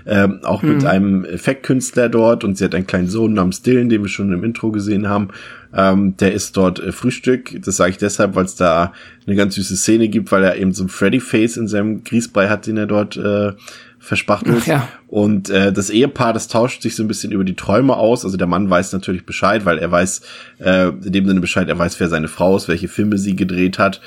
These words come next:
Speaker 1: Ähm, aber er weiß auch, dass, äh, Heather eben einen Stalker hat, äh, der dort mächtig Telefonterror macht. Und es ist auch wieder insofern interessant, dass Heather Langenkamp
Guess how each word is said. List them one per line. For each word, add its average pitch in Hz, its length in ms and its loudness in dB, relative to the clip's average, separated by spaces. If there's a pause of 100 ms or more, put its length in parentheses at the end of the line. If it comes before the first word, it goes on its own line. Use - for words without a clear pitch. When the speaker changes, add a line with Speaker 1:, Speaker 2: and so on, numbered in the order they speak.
(360)
Speaker 1:
Ähm, 101 520 2
aber 98 180 2
er 101 160 2
weiß 113 240 2
auch, 113 240 0
dass, - 320 -4
äh, 107 300 2 (180)
Heather 110 300 0
eben 107 340 0
einen 110 100 -4
Stalker 95 480 2
hat, 80 280 -2
äh, 85 240 -2
der 85 280 0
dort 85 440 -4
mächtig 95 300 -6
Telefonterror 104 760 -2
macht. 104 260 -4
Und 95 100 0
es 92 100 -4
ist 95 240 -8 (320)
auch 135 240 0
wieder 123 160 2
insofern 113 420 0
interessant, 104 440 -4
dass 101 140 -6
Heather 101 200 0
Langenkamp 104 640 0